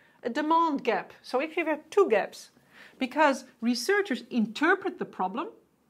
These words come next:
so they often predefine for this group what is the most important problem, translate it into a researchable research question, and then later on hand it over. So we have two gaps.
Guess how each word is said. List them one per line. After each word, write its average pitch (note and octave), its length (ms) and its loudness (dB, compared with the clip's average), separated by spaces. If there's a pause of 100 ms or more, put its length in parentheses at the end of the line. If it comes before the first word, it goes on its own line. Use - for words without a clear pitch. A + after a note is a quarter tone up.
(500)
so A3+ 80 -6
they A3 80 -2
often A#3 220 0
predefine A#3+ 1000 2 (300)
for E4+ 420 0
this A#3 180 -2
group G#3+ 240 -4
what G#3 140 -2
is G#3+ 100 -6
the G#3+ 100 -8
most G3 320 -6
important F3+ 460 -8
problem, A3+ 380 -4 (1300)
translate C4+ 500 6
it - 80 -12
into G3 280 -8
a F3+ 40 -8
researchable A#3+ 840 -6 (180)
research D4 460 -4
question, C4+ 560 -2 (1300)
and G#3+ 120 6
then G3 160 2
later F#3 280 -2
on F3+ 220 -6
hand F#3 220 -8
it F3+ 120 -8
over. E3 260 -10
So A3 160 -2
we A3 80 0
have A3+ 160 -4
two F4+ 160 6
gaps. - 460 0